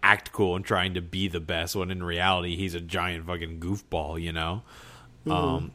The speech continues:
Speaker 1: and you can see that in a lot of, like, the different elements in the game here and there, like, just how he interacts with people and the dialogue and all that stuff. Like,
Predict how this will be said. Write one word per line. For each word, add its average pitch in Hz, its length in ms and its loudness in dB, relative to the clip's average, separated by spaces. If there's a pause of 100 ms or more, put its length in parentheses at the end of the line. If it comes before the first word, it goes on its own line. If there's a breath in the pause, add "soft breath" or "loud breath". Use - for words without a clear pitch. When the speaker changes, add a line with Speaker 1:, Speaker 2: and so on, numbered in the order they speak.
Speaker 1:
and 127 100 2
you 220 60 10
can 440 120 12
see 320 220 10
that 185 180 10
in 113 120 8
a 107 100 6
lot 101 200 10
of, 95 140 6
like, 95 160 8
the 95 80 4
different 90 300 2
elements 87 420 0
in 92 80 0
the 90 100 0
game 85 300 0
here 87 200 -2
and 87 140 -2
there, 85 320 2
like, 87 220 0
just 90 180 -4 (420)
how 104 200 4
he 92 100 6
interacts 87 480 4
with 87 100 -2
people 90 480 0
and 85 280 -4
the 90 80 0
dialogue 85 680 4
and 87 80 -2
all 85 160 2
that 85 220 0
stuff. 87 440 0
Like, 90 260 2